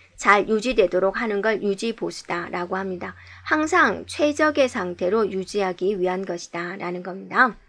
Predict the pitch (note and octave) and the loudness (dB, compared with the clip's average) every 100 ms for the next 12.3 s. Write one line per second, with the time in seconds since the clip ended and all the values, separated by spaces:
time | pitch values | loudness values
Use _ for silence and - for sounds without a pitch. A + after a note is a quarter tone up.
0 | _ _ _ - - - - F#3 F#3 F3+ | _ _ _ -20 -20 -20 -4 0 2 4
1 | A3+ G#3 A3+ E4 F4+ F4 E4 F#3+ G3+ G#3+ | 4 4 4 2 4 2 4 6 6 4
2 | F#3 F3+ F#3+ F3+ A#3+ G3 G3+ F#3+ G3 C4 | 0 -2 -2 0 0 0 0 0 0 -2
3 | C#4 A3+ E3+ F#3 F#3+ F3 F#3+ G3+ E3+ F#3 | -2 -2 -2 -2 -2 0 0 0 2 4
4 | D4 - F3+ F3+ F3+ A#3 A#3 D4+ C#4+ C#4+ | 4 0 -2 0 0 -4 -4 -4 -4 -4
5 | F#3 F3+ A3+ - E3+ F#3+ F#3+ F#3+ G#3 G3 | -6 -4 -6 -8 -10 -8 -6 -6 -8 -14
6 | G#3 - - - - - - - F#3 F#3 | -16 -20 -20 -20 -20 -20 -20 -4 2 6
7 | A#3+ E4 E4+ F4 D4 A3+ G3+ A3+ B3 A3 | 6 6 6 6 6 8 6 6 4 4
8 | G#3+ G3 F#3 F#3 B3 F#3 - F#3 F#3 F3+ | 2 2 2 2 2 0 -4 -4 -2 -4
9 | - - D4+ C#4+ G3+ F3+ F#3 - F#3 F#3+ | -4 2 2 4 2 0 -2 0 0 2
10 | G3 G3 G3 - F3+ F#3 - - A3 G3+ | 2 2 2 0 0 0 -6 -4 -2 -2
11 | E3+ F3 F3 G#3+ G#3 G3+ G3 B3 - F#3 | -2 -4 -2 -2 -2 -4 -4 -6 -4 -6
12 | F3 F3+ A3 | -4 -4 -2